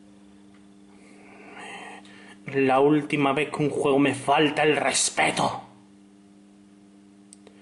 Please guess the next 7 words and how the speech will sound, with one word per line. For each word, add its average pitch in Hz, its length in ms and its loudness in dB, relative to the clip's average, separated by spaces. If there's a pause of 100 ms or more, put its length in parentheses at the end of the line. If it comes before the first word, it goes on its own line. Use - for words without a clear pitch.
(1300)
Acaba 147 300 -2
de 196 100 2
aterrizar 139 540 -4
un 180 160 4
cajón, 175 560 0 (200)
una 160 180 -4
caja. - 380 -2